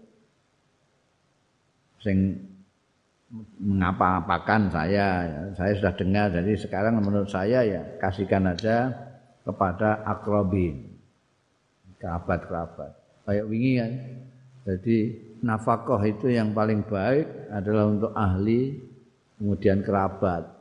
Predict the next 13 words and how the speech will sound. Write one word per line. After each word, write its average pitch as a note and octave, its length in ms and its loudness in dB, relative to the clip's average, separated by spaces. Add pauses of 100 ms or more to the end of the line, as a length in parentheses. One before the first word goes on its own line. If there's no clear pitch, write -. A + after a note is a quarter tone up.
(600)
baru G2+ 320 2
tonggo, A2 800 0
baru G#2+ 320 2
orang F#2+ 160 -4
lain. F2+ 260 -8 (2000)
Jadi F#2 200 -2 (120)
terus A#2 120 2
di-, G#2 340 2 (500)
ini D#3 160 4
berikan C3+ 320 2
saja C3 480 0
kepada A2 360 2
akrabin. G#2 480 2